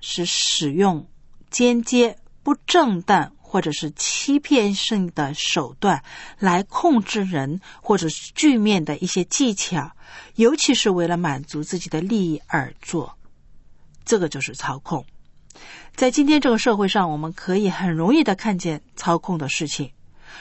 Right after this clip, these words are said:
比如说，跟我们日常生活非常有关联的就是买菜这件事情。在菜市场上，某一些食品的出售呢，若给两三间公司代理的话，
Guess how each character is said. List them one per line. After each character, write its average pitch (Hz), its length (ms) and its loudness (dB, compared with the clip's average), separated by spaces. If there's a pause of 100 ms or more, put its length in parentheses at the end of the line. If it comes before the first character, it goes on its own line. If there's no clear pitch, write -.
(180)
比 - 160 0
如 196 140 6
说， 254 300 4 (300)
跟 220 180 2
我 175 120 2
们 165 140 -2
日 233 100 0
常 185 180 2
生 202 160 -2
活 180 140 0
非 254 240 2
常 180 320 0
有 143 160 -2
关 196 380 2
联 156 240 -2
的 139 240 -6 (360)
就 170 140 0
是 139 340 -4 (120)
买 147 420 -4
菜 196 320 0
这 156 100 -10
件 147 160 -8
事 170 200 -6
情。 - 220 -10 (520)
在 262 200 4
菜 320 280 4
市 208 300 -2
场 143 400 -6
上， 185 320 0 (320)
某 170 280 2
一 240 120 0
些 262 260 2
食 226 500 2
品 175 280 -4
的 151 160 -6
出 208 260 -4
售 247 300 0
呢， 139 160 -8 (480)
若 262 240 4
给 190 260 2
两 165 520 0
三 254 360 2
间 240 260 2
公 233 220 0
司 226 160 -4
代 240 260 4
理 170 140 -4
的 147 160 -6
话， 151 300 -2